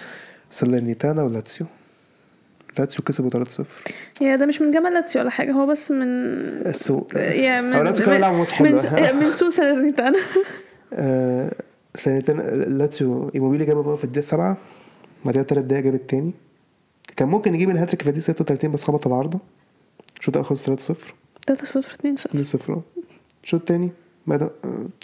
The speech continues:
Speaker 1: الشوط التاني كان، ما كانش حلو الصراحة. لاتسيو كانوا لما ي-، بيضيعوا، مش بيضيعوا وقت، اللي هو بيست-، خلاص يعني، اللي هو إيه، الماتش
Speaker 2: أيوة، اللي هو
Speaker 1: حاسس إنه
Speaker 2: أصلًا،
Speaker 1: سهل.
Speaker 2: أيوة، اللي هو إحنا كسبانين اتنين صفر، سالتنا أصلًا وحشين ومش
Speaker 1: آه.
Speaker 2: هيعملوا حاجة يعني،
Speaker 1: لسه جابوا
Speaker 2: فخلاص.
Speaker 1: جول تالت في الدقيقة سبعة وستين،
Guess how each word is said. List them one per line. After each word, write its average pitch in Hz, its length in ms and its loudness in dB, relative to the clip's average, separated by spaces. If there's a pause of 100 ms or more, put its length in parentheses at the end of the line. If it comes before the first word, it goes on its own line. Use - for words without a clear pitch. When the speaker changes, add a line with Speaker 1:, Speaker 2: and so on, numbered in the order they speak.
(560)
Speaker 1:
الشوط - 80 -2
التاني 247 240 4
كان، 180 300 0
ما 160 60 0
كانش - 240 -4
حلو 165 180 0
الصراحة. 151 440 -4 (340)
لاتسيو 147 280 0
كانوا 127 380 -2
لما 135 340 -4
ي-، 143 140 -4 (600)
بيضيعوا، 135 440 0
مش 117 160 -4
بيضيعوا 151 200 2
وقت، 151 120 -4
اللي 147 100 0
هو 147 40 0
بيست-، 131 380 -4
خلاص 139 340 -2
يعني، 131 140 2
اللي 127 100 2
هو 131 100 2
إيه، 131 80 0
الماتش 127 440 -4
Speaker 2:
أيوة، 285 200 2
اللي 285 100 2
هو 285 40 4
Speaker 1:
حاسس - 160 4
إنه 294 80 6
Speaker 2:
أصلًا، - 120 4
Speaker 1:
سهل. - 140 2
Speaker 2:
أيوة، 294 240 2
اللي 285 100 0
هو 294 80 2
إحنا 285 260 -2
كسبانين 269 240 0
اتنين 285 140 0
صفر، 277 200 0
سالتنا 269 480 0
أصلًا 285 220 0
وحشين 269 360 -2
ومش 254 280 2
Speaker 1:
آه. 254 80 0
Speaker 2:
هيعملوا 262 260 2
حاجة 262 300 0
يعني، 254 160 0
Speaker 1:
لسه 269 120 -4
جابوا 240 200 4
Speaker 2:
فخلاص. 208 280 4
Speaker 1:
جول 185 100 0
تالت 190 120 0
في 180 60 0
الدقيقة 170 160 2
سبعة 175 180 -2
وستين، 160 500 -4